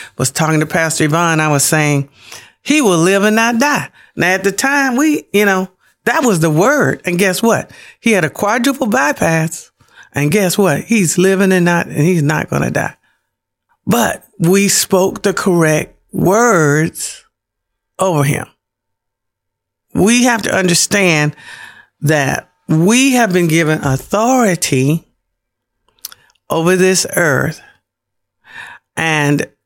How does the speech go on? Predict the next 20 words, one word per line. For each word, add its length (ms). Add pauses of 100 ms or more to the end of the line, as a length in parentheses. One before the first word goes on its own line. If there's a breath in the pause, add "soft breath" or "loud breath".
(200)
through 460 (100)
the 80
power 500
of 240
words. 600 (500 loud breath)
God 560
made 400
the 100
universe. 640 (300 loud breath)
God 380
made 280
planet 460
Earth. 340 (280 loud breath)
God 340
made 280
us 360 (160)
all 400
with 400 (200)
the 200
word. 720